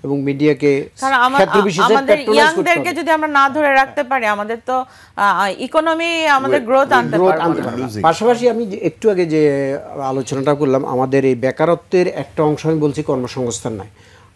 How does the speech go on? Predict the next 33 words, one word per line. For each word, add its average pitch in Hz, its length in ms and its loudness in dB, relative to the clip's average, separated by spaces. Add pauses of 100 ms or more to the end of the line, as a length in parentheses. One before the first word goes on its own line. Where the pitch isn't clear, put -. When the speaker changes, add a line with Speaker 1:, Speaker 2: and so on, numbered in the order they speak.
(160)
Speaker 1:
আমি 165 200 0
মনে 196 220 0
করি 190 460 -2 (100)
যারা 151 540 2 (220)
শিক্ষিত 190 480 -4
বেকার, 135 440 -2
তাদের 165 280 -2
পাশাপাশি 185 720 -4 (280)
যে 139 120 -2
অন্যখানে 185 880 -2
চাকরি 165 360 -2
করতে 175 300 -2
হবে, 175 160 0
এই 160 80 2
মানসিকতার 156 680 -2
থেকে 165 260 -2
শিফট, - 480 -10
কিছু 156 240 -2
শিফট 170 320 -4
হয়ে 147 200 0 (380)
যে 143 200 4
স্বকর্মসংস্থান, 190 1080 2
নিজে 202 300 -2
কিছু 196 300 -6
করি, 175 320 4 (360)
সেই 233 340 2
মানসিকতা 202 600 0
কিছু 170 220 -6
ডেভেলপ 147 420 0
করা 147 120 -2
উচিত 127 260 -6
তাদের 127 220 -10
মধ্যে। 107 260 -16